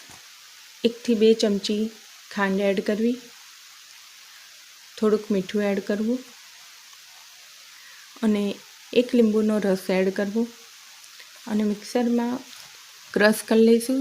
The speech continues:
જરૂર જણાય તો એમાં થોડુંક પાણી એડ કરીને ફરીથી ક્રશ કરી લઈશું.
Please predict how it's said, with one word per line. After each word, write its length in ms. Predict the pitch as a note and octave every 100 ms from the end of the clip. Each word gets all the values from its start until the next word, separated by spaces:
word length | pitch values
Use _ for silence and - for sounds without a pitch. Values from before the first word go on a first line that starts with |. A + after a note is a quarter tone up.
| B3
જરૂર 280 | A3+ G#3 G#3+
જણાય 480 | G3 G#3+ G#3+ B3+ C4
તો 80 | B3 A#3+ G#3
એમાં 280 | G3+ G#3 A3+ - - - - -
થોડુંક 340 | - B3 B3
પાણી 420 | - F#3+ F#3+ G#3 - G#3
એડ 120 | G3
કરીને 440 | G3 G3+ B3 A3+ G3 A3+ -
ફરીથી 460 | - G3 G3+ A3+ A3+
ક્રશ 220 | G#3+ G#3+
કરી 180 | A3+ A3
લઈશું. 320 | A3 A3 C4